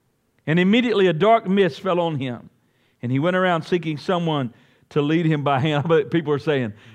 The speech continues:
"No way, get away from me. <laughs> I want nothing to do with you." And then it says, "And the proconsul believed." Come on, amen?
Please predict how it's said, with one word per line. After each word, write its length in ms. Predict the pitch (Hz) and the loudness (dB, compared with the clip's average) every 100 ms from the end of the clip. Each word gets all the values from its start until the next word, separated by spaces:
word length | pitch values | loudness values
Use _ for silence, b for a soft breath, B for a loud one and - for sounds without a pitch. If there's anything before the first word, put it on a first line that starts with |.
| B | B
"No 720 | 135 135 151 180 196 196 196 | -6 -4 2 4 4 4 4
way, 580 | 196 147 175 175 147 123 | 2 -2 2 2 2 -2
get 260 | 123 196 151 | 0 0 2
away 360 | 143 160 185 | 2 2 2
from 260 | 185 196 185 | 0 -2 0
me. 360 | 196 165 127 - - b b b b b b _ _ _ _ - | 2 2 -2 -6 -20 b b b b b b _ _ _ _ -14
<laughs> 80 | 120 B B 131 B - | -14 B B -14 B -2
I 120 | 202 | 2
want 240 | 226 160 | 2 0
nothing 540 | 180 190 220 220 220 196 | 2 4 2 2 0 2
to 80 | |
do 220 | 175 214 202 | 2 2 2
with 240 | 165 - | -2 -2
you." 260 | 160 117 101 _ _ _ _ _ _ _ - 101 113 _ _ _ _ _ _ _ _ _ _ | -4 -4 -8 _ _ _ _ _ _ _ -20 -20 -20 _ _ _ _ _ _ _ _ _ _
And 120 | 120 151 | -4 -2
then 120 | 175 | -2
it 120 | 151 | -4
says, 300 | - 165 139 | 0 0 0
"And 120 | 139 | -4
the 60 | 135 | -4
proconsul 680 | - 170 - 151 123 - 135 | 0 0 0 -4 -4 -8 -6
believed." 380 | 131 135 123 131 | -2 -2 -2 -4
Come 140 | 151 | -2
on, 100 | 135 | -2
amen? 520 | 160 165 175 175 170 | 0 0 -2 -4 -8